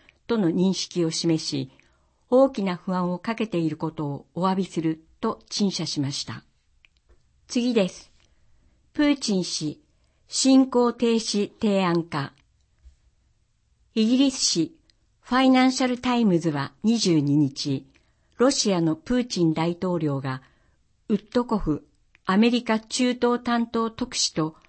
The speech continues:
十一日にロシアで会談した際、ウクライナ侵攻を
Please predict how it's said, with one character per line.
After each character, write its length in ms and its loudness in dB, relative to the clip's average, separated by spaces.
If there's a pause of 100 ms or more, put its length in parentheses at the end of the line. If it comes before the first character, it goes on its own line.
(300)
十 240 2
一 260 0
日 300 -2
に 240 -2 (140)
ロ 140 2
シ 220 -2
ア 80 -2
で 140 -6
会 260 -4
談 220 0
し 80 -6
た 140 -6
際、 360 -6 (640)
ウ 100 0
ク 160 2
ラ 120 6
イ 80 2
ナ 140 0
侵 260 -2
攻 380 -2
を 100 -6